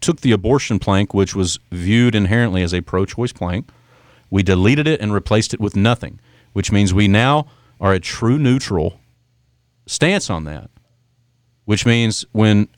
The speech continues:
candidates go and door knock and the person's like, 'Oh, libertarian, let me Google that and see,' they can't assign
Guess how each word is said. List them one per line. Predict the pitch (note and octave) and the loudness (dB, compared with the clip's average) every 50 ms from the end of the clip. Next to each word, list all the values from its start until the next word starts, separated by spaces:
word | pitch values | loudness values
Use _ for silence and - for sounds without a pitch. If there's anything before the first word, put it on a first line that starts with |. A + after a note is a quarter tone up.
| _ _ | _ _
candidates | - A#2 B2 D#3 D#3+ D3 - - | -2 2 2 4 4 2 0 0
go | - C3 A#2+ A2+ | 2 2 2 2
and | G#2 F#2+ | 2 2
door | F#2+ A#2 C#3 D#3 | 2 4 4 4
knock | C#3+ F#2+ E2 D#2+ C2 A#1 - - - - _ _ _ _ _ _ _ _ _ _ _ _ _ _ _ _ _ - | 2 0 -4 -6 -8 -12 -14 -16 -20 -20 _ _ _ _ _ _ _ _ _ _ _ _ _ _ _ _ _ 0
and | A2+ A2 G#2+ G#2+ G#2 G2+ G2+ G2 G2 | 2 4 4 6 4 4 4 4 2
the | F#2+ | 2
person's | - A2+ A#2 A2+ - A#2 G2 G2 | 2 2 0 2 0 0 2 2
like, | G#2 G2+ G2 | 2 2 4
'Oh, | - B2+ B2+ A#2 | 4 4 4 4
libertarian, | B2 B2+ B2 A2 - C#3 B2+ A#2+ A2+ | 4 2 0 0 0 0 2 4 4
let | A2+ | 4
me | A#2 A2+ | 4 2
Google | G2+ A2 B2 A#2+ A2+ G#2+ F#2+ | 2 2 2 2 2 0 0
that | G2+ G2 F#2+ F#2+ | 2 2 2 2
and | F2 - | 0 0
see,' | - B2+ A#2+ A#2+ A2 F#2+ - _ _ _ _ _ _ - | 0 2 2 2 2 0 -4 _ _ _ _ _ _ 0
they | G#2 A#2+ C#3 | 0 0 0
can't | - - D3+ D3 C#3+ - | 2 0 0 0 0 -2
assign | A#2 - - - C#3+ D3 D3+ D3 C3+ A#2+ A2+ A2 A2 | -4 -4 -2 0 0 2 2 2 2 2 0 -2 -4